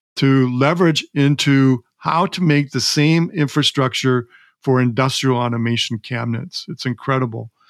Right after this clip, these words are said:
So I encourage you, go to Panduit. They've got a, a lot of literature and technical literature out there. But to break it down very simply, they recommend galvanized back panels. Now, let's begin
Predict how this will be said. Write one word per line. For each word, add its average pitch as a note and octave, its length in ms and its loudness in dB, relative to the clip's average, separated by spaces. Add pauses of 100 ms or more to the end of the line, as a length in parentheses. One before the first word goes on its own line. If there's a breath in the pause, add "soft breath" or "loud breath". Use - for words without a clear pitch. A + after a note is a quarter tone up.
(140)
So C#3+ 100 -2
I C3+ 60 2
encourage E3+ 440 2
you, C#3+ 280 0 (320)
go D3+ 100 2
to F3+ 80 2
Panduit. D#3 640 2
They've A#2 160 -6
got C3+ 200 0
a, B2 560 -2
a - 20 -2
lot B2 320 0
of D3+ 100 0
literature C#3 480 0
and A#2+ 120 -4
technical C3 520 -2
literature A#2+ 480 0
out B2 220 -2
there. C3 260 -6 (800)
But C3+ 180 0 (380)
to C3 240 -4
break E3+ 300 2
it F3+ 120 -2
down F3 260 2
very E3 200 2
simply, B2+ 580 0 (440 soft breath)
they D#3+ 180 4
recommend D#3 800 0 (720)
galvanized E3 580 2
back B2+ 280 -2
panels. - 580 -8 (460)
Now, C#3 400 -2
let's - 320 -4 (160)
begin E3 440 2